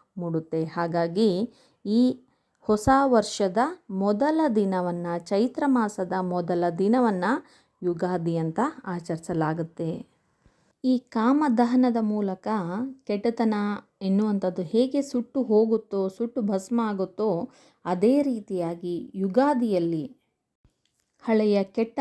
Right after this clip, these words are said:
ನೆನಪುಗಳು ಉದುರಿ ಹೋಗಿ ಹೊಸತನ, ಹೊಸ ಹೊಸ ವಿಷಯಗಳ ಚಿಗುರು ಚಿಗಿಯುತ್ತೆ. ಹಿಂದಿನ ಯುಗದಲ್ಲಿ ಮಾಡಿರುವಂತಹ ಕೊಳೆಯ ತಿಕ್ಕಿ ಮೈ ತೊಳೆದಂತೆ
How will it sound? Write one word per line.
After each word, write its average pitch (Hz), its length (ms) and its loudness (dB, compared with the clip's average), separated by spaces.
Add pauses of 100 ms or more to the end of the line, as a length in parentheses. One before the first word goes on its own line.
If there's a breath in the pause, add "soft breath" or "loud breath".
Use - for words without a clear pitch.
ನೆನಪುಗಳು 190 1000 -2
ಉದುರಿ 262 480 2
ಹೋಗಿ 190 600 -6
ಹೊಸತನ, 233 600 0 (560)
ಹೊಸ 208 260 -4
ಹೊಸ 202 280 0 (180)
ವಿಷಯಗಳ 226 640 0
ಚಿಗುರು 202 760 -2 (200)
ಚಿಗಿಯುತ್ತೆ. 170 880 -6 (920 soft breath)
ಹಿಂದಿನ 311 440 2 (100)
ಯುಗದಲ್ಲಿ 240 500 2
ಮಾಡಿರುವಂತಹ 202 840 0
ಕೊಳೆಯ 190 420 0 (480)
ತಿಕ್ಕಿ 262 380 -4
ಮೈ 202 260 2
ತೊಳೆದಂತೆ 226 920 0